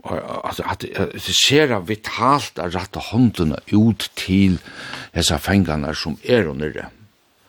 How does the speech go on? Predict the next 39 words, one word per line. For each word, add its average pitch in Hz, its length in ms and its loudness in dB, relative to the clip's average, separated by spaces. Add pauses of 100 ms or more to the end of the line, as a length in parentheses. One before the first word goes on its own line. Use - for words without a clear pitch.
(300)
Nå 117 440 2
er - 40 4
det 101 160 4
vært 104 200 6
sånn 101 220 2
almenn 104 360 4
framme 92 520 -2 (720)
at - 160 -10
det 76 100 -4 (120)
er 85 160 0
fengselspresten 82 640 -6
nede. 98 300 2 (560)
Men, 78 680 2
eh, 69 260 -2 (220)
langt 101 280 2
nå 104 260 6
har 95 280 2 (360)
vi 92 240 -4 (420)
gjort - 680 -2 (920)
okkur - 300 -2
nekra 85 360 -2
røyndir 87 720 2
som 92 160 -4
jeg 98 220 0
ikke 80 180 -4
visste 87 240 -2
noe 69 240 -4
om. 107 140 0
Her 85 160 0
sita 135 420 0
fengar 78 500 -4
som - 220 -8
ikke - 320 -6
er - 80 -8
skrasetter 95 680 -4
i 78 40 -6
Førjen 73 420 -2
i 76 80 -4
hverhøver. 90 560 -2